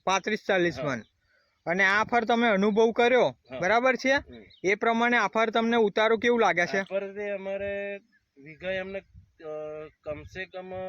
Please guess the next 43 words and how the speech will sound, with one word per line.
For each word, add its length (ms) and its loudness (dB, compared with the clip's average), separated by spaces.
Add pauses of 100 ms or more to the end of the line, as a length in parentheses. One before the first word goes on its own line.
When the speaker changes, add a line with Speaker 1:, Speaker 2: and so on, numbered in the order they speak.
(920)
Speaker 2:
પચાસ 340 -10
થી 120 -18
પંચાવન 440 -10
મણની 240 -12
ગણતરી 320 -12
ખરી 280 -12
અમારી. 400 -16 (200)
Speaker 1:
ઓકે, 460 0 (120)
પચાસ 400 -2
પંચાવનની 720 -2
ગણતરી 400 0
ખરી, 220 0
Speaker 2:
હા, 60 -4
Speaker 1:
બરાબર? 360 2 (100)
Speaker 2:
હા. 220 -14 (300)
Speaker 1:
મતલબમાં 500 0
તમારું 640 2
જે 100 2
કહેવાય 300 2
કે 260 2
પચીસ 440 -2
થી 160 0
ત્રીસ 260 -4
ટકા, 280 0
મતલબમાં 500 0
પંદર 460 0
વીસ 200 0
ટકાનો 360 0
ઉત્પાદનમાં 460 0
વધારો 260 2
Speaker 2:
વધારો 160 0
Speaker 1:
થવાનો 240 2
ને? 120 0
Speaker 2:
થવાનો, 200 -8
થવાનો. 520 -14
Speaker 1:
બરાબર 360 2
છે. 120 -2
Speaker 2:
હા. 40 2
Speaker 1:
અમે 160 2
કહીએ 280 2
છીએ 120 -4
કે 100 -2
તમારું, 540 2